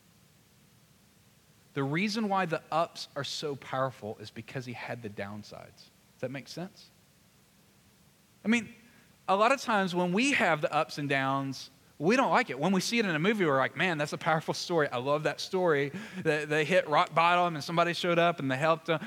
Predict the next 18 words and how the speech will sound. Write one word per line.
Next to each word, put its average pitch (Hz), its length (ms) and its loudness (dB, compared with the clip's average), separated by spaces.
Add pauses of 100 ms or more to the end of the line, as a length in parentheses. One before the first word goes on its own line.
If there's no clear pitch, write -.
We 180 140 8
love 190 220 4
it 190 60 2
in 190 100 0
stories. 202 580 2
We 165 140 2
love 170 160 2
it 175 80 2
in 170 80 2
other 196 260 4
people's 156 300 -2
lives. 135 340 0
We 135 160 -4
hate 143 300 -6
it 143 120 -4
in 127 100 -4
our 113 140 -6
own. 117 200 -6